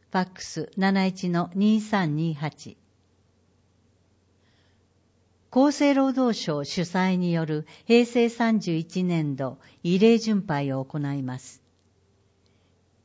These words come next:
申請者の中から参加者が選考され、参加者には所要額の三分の一が補助金として交付されます。日程や応募などの詳細は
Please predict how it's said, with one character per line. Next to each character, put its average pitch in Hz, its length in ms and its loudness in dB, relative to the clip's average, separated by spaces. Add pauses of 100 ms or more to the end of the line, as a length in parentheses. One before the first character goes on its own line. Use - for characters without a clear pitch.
(140)
申 226 240 2
請 240 200 4
者 220 180 0
の 180 140 0
中 185 320 0
か 165 160 -2
ら 143 180 -2
参 190 260 0
加 202 120 0
者 180 180 -2
が 151 120 0
選 185 280 0
考 175 200 -2
さ 170 200 -2
れ、 156 240 -6 (300)
参 220 260 2
加 233 120 2
者 220 200 -2
に 180 200 0
は 151 280 -2
所 202 240 0
要 220 260 4
額 165 360 -4
の 147 280 -4
三 196 300 0
分 208 220 0
の 196 120 0
一 190 240 -4
が 160 120 -2
補 170 180 -2
助 170 180 -2
金 175 200 -2
と 165 140 -4
し 156 100 -8
て 151 140 -4
交 165 240 -2
付 165 120 -16
さ 151 200 -6
れ 147 100 -6
ま 135 180 -6
す。 - 220 -20 (1300)
日 196 200 4
程 226 360 4
や 202 280 0 (240)
応 202 200 6
募 190 180 0
な 185 180 2
ど 165 140 -2
の 147 160 -2
詳 180 300 0
細 170 340 0
は 151 220 -4